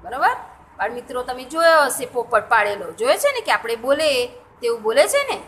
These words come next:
તો એ આપણી બોલવાની નકલ કરતો હોય છે. તો અહીંયા ખાલી જગ્યામાં લખવાનું પોપટ. જેવું આપણે બોલાવીએ તેવું તે બોલે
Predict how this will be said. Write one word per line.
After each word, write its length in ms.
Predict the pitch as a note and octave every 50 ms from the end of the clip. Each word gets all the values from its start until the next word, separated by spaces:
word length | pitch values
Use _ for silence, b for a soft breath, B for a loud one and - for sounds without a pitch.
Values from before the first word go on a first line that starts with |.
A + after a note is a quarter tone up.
| - -
તો 60 | G#3+
એ 100 | A3+ A#3
આપણી 480 | A3+ F#3 - G3+ A3+ A#3+ C4+ D#4 F#4+ A4
બોલવાની 640 | D4 A#3 A3 G#3+ G#3+ G#3 G#3 A3 C4+ D#4+ G#4+ C5 C5
નકલ 360 | A4 G4+ G4 G4+ F#4 D#4 D4
કરતો 280 | D4 C#4+ C4 C4 - A#3+
હોય 140 | A3 G#3 G3+
છે. 260 | - - G3+ E3+ - - - - - - - - - - - - - _
તો 160 | A#3 A#3 A#3+
અહીંયા 1080 | C4 D4 F#4 B4 C#5 - - - - - - _ _ _ _ _ - - - G3 G3 F#3+
ખાલી 260 | - - A3 A3 G#3+
જગ્યામાં 380 | A3 A#3 A#3 A#3 A3 A3 A3+ G#3+
લખવાનું 680 | F#3+ F#3 F#3+ G3 F#3+ F#3+ G3+ G#3+ B3 C#4+ F#4+ C5 - - - - _ _ _ _ _
પોપટ. 1200 | A#3+ A#3+ B3+ C4 C#4 C#4+ C#4 - A3 G#3+ G#3 G#3 A3 B3+ D4 F#4 G#4+ - - - - - - D#4 D4 B3+ F3+ A#2+ - - - - _ _ _ - F3
જેવું 280 | G#3 G#3+ G#3+ G#3+ A3 G#3+
આપણે 240 | G#3 A3 A3 A3+ A3
બોલાવીએ 540 | A3 B3 C4 C#4 D4 D#4 D#4+ D#4+ D4 B3
તેવું 400 | - - A3+ G#3 G#3+ A3 A3 -
તે 100 | G#3+ G#3
બોલે 560 | G3+ - F3+ F3+ F3+ F3+ G3 A3 B3 D4+ G4+